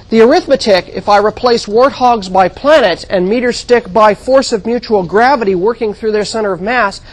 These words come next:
the arithmetic is identical. Let's give you an example of how this works in the Earth-Sun system. The Sun is a mass of about two times ten to the thirty kilograms, and as we saw yesterday, the Earth has a mass of about six times ten to the twenty-four kilograms.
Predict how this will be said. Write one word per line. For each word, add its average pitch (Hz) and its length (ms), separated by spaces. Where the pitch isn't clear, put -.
the 247 120
arithmetic 233 540
is 180 100
identical. 190 540
Let's - 160
give 339 160
you 330 40
an 285 80
example 247 540
of 220 80
how 233 160
this 233 180
works 240 300
in 233 80
the 220 120
Earth-Sun 240 520
system. - 520
The 214 80
Sun 330 240
is 311 140
a 254 40
mass 208 360
of 208 100
about 202 320
two 330 160
times 247 320
ten 285 160
to 269 80
the 240 140
thirty 240 300
kilograms, 254 800
and 165 100
as 170 100
we 185 60
saw 202 240
yesterday, 233 560
the 196 160
Earth 233 220
has 180 180
a 170 60
mass 165 320
of 175 60
about 180 200
six 240 240
times 214 260
ten 202 180
to 185 60
the 175 80
twenty-four 190 580
kilograms. - 640